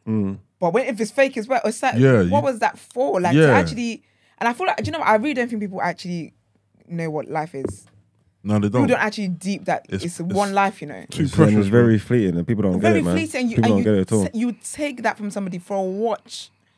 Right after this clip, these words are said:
Speaker 2: You could actually just rob the guy.
Speaker 3: See, that's what I'm saying. I, I, here's, I don't know. I don't think this is ever gonna work, but I'm gonna say this here. If you got a watch on and someone comes to rob you, just tell them,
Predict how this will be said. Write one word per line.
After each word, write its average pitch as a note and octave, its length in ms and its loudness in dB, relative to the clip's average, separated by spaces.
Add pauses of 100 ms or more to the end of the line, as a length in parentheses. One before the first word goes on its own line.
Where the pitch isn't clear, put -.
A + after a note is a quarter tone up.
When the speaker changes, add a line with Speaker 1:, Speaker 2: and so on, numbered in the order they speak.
(680)
Speaker 2:
You A3+ 60 -12
could E4 80 0
actually C#4+ 200 -2
just F#3+ 160 -8
rob G3+ 140 -4
the E3 60 -10
guy. D#3 240 -6 (2000)
Speaker 3:
See, A#2+ 120 -4
that's D#3 160 0
what C3 80 -2
I'm F#2 80 -4
saying. B2 300 0
I, A#2 160 0 (100)
I, A2 180 0
here's, D3 280 2
I - 60 -2
don't C#3+ 200 0
know. A#2+ 180 -2 (120)
I A2+ 60 -2
don't D3 140 2
think B2 140 -2
this G2 120 -6
is F#2+ 80 -6
ever F#2+ 180 -4
gonna E2+ 180 -4
work, F2 260 -6
but D#2 80 -8
I'm F2 120 -4
gonna F#2+ 120 -2
say F2+ 180 -6
this E2+ 200 -8
here. E2+ 200 -4 (840)
If - 260 -10
you A2+ 60 -8
got C3 120 0
a A2 60 0
watch A2+ 260 0
on G#2 100 0
and F#2+ 100 -2
someone G2 200 -2
comes F#2+ 200 -4
to F#2+ 80 -4
rob F#2 180 -4
you, D#2+ 120 -4
just F2+ 200 -10
tell B2+ 160 -2
them, G#2+ 300 -2